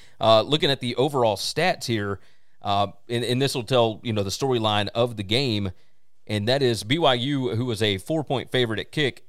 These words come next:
only won twenty-one to nineteen. They won yardage, three eighty-five to three fifty. Uh, they ran the ball ridiculously well on Washington State. Two thirty-eight to ninety-three,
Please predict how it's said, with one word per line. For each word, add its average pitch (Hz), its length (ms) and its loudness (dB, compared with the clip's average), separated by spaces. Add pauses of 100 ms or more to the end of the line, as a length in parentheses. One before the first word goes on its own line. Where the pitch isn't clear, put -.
only 151 240 -2
won 127 340 0
twenty-one 131 400 -4
to 110 60 -2
nineteen. 113 420 -2
They 117 80 0
won 123 220 -2
yardage, 143 500 0
three 139 180 -4
eighty-five 117 360 2
to 107 60 -10
three 104 180 -6
fifty. 151 440 -8 (280)
Uh, 98 280 0
they 110 200 0
ran 123 420 -2
the 107 80 -2
ball 90 400 -4 (260)
ridiculously 110 680 -4
well 101 220 -2
on 98 100 -2
Washington 101 400 0
State. - 440 -4
Two 180 200 -6
thirty-eight 147 560 -2
to 113 80 -8
ninety-three, 110 800 -4